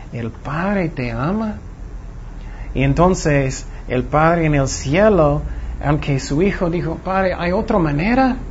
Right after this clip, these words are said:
para salvar personas? ¿Hay otra manera? Yo no quiero." El Hijo está diciendo, "Yo no quiero, pero lo, quiero hacer lo que tú dices." Entonces, el Padre es que Él quería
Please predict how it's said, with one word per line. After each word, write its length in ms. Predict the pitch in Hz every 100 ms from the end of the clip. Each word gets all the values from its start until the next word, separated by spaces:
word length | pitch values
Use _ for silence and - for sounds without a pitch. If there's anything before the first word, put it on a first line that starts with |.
| -
para 180 | 160 160
salvar 480 | - 135 135 185 -
personas? 560 | 151 - 220 254 240
¿Hay 100 | 147
otra 300 | 143 240 262
manera? 340 | 226 165 220 240
Yo 220 | 160 226
no 120 | 262
quiero." 400 | 254 233 294 311 - - - - -
El 160 | 151 190
Hijo 220 | - 262
está 180 | - 226
diciendo, 300 | 208 202 160
"Yo 160 | 156
no 140 | 262 262
quiero, 300 | 254 254 247
pero 180 | 185 160
lo, 200 | 190 - -
quiero 200 | 214 226
hacer 220 | 220 220
lo 120 | 202
que 140 | - 156
tú 220 | - 233
dices." 600 | 214 240 254 220 - - - - - - - - - - - - - - -
Entonces, 340 | 170 190 190 165
el 100 | 147
Padre 760 | 143 - 202 262 269 240 220 - - - -
es 240 | 151 -
que 480 | - - 175 190 196 - - -
Él 400 | 185 214 254 254 -
quería 580 | 185 175 190 196 202